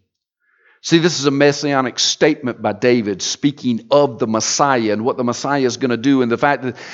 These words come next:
Messiah is going to die, but he's, he's not going to be left there. There, there is gonna be this, this resurrection that's spoken of, and, and it's a messianic statement of David. It's a picture of Jesus,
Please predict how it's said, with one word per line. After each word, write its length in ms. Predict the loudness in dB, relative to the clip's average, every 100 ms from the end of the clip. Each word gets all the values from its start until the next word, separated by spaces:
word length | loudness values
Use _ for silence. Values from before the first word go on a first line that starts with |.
| -6
Messiah 420 | 0 2 2 2 2
is 240 | 0 -2
going 340 | -2 -2 -2
to 140 | -4 -8
die, 460 | 0 2 4 2
but 160 | -2 -4
he's, 220 | -8 -10 -16 -20 _ _ _
he's 180 | -6 -2
not 220 | -2 -2
going 280 | -4 -4 -6
to 80 | -8
be 140 | -4
left 760 | 0 2 4 0 -4 -16 -16 -16 _ _ _ -20
there. 600 | -6 -4 -4 -6 -18 -20 _ _
There, 120 | -4
there 240 | 0 0 0
is 120 | 0
gonna 160 | 0 0
be 140 | 0
this, 260 | -2 -6 -8 -12 -6
this 180 | -6 0
resurrection 720 | 2 2 2 -2 0 -2 -4
that's 140 | -4
spoken 500 | -4 0 0 0 -4
of, 240 | -2 -2 -4
and, 140 | -8 -10 -18 -4
and 120 | -2
it's 140 | 0
a 100 | -4 -8 -10
messianic 760 | -2 2 4 2 0 2 0 -2
statement 480 | -4 2 2 2 -4
of 160 | -2 2
David. 480 | 4 4 0 -2
It's 240 | -2 -4 -6
a 40 |
picture 520 | -8 0 0 2 0
of 180 | 0 -2
Jesus, 760 | 0 4 6 4 -4 -8 -10